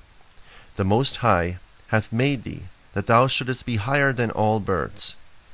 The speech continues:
And now go, and tarry not in any place, nor enter a nest, nor settle upon any tree, till thou hast passed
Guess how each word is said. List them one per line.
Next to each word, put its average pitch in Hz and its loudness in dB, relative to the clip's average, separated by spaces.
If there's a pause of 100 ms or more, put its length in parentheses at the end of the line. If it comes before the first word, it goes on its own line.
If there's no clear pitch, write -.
(220)
And 113 2
now 117 6
go, 101 0 (240)
and 113 0
tarry 143 -2
not 113 2
in 107 -4
any 147 0
place, - -8 (400)
nor 113 2
enter 135 0
a 135 2
nest, 92 0 (360)
nor 135 2
settle 131 2
upon 107 0
any 127 -2
tree, 104 -6 (540)
till 107 -2
thou 120 8
hast 127 2
passed 95 -4